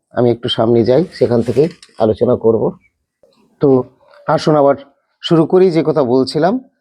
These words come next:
ষটতিলা একাদশী সম্বন্ধে। আমরা আগেই বললাম যে ষটতিলা একাদশীর আরও আলোচনা থাকবে, সেগুলো আমরা, আহ, পরবর্তী পোস্টে আবার আলোচনা করব। একদিনের আলোচনায় সবটা সম্ভব নয়,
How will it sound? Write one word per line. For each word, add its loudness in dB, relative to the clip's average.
ষটতিলা -2
একাদশী -2
সম্বন্ধে। -2
আমরা 0
আগেই 0
বললাম 0
যে -2
ষটতিলা -2
একাদশীর -2
আরও 2
আলোচনা 0
থাকবে, -4
সেগুলো -2
আমরা, 0
আহ, -2
পরবর্তী 0
পোস্টে -4
আবার 2
আলোচনা -2
করব। -4
একদিনের 0
আলোচনায় 0
সবটা -6
সম্ভব -2
নয়, 2